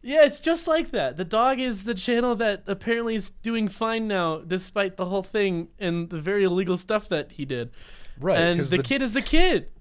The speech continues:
Speaker 2: Exactly.
Speaker 1: That's it. Exactly. <laughs> But so, yeah, the, the, the dog, like, runs out in the middle of the street after him and then sits down in the middle of traffic.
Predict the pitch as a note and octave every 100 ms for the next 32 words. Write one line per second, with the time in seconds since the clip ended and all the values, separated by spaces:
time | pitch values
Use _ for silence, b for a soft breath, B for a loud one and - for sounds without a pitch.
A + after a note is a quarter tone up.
0 | - - F3 A3+ G4 C4+ C#4 - F4 F4
1 | D#3+ - - - C#4+ A#3+ D4 F#4 - C4
2 | D3+ C3+ - - - - - - - -
3 | - - - - - - - - C5+ C#5
4 | - A4+ B B - A#3 F4 E4+ B3 B3+
5 | A3+ B3+ B3+ B3 F#3 B3 G3 C4 C#4+ A#3+
6 | B3 - - F#3 F#3+ C4 D#4+ D4 B3 A#3
7 | B3 G#3+ G3+ B3+ A3 G3 F#3 E3+ D3+ D#3
8 | E3+ F3 D#3+ - - A#3 - D3 E3 F#3
9 | A3 G#3+ G3 F#3 F#3+ G3 E3 E3 D#3 -
10 | - E3+ D#3+ A2 A#2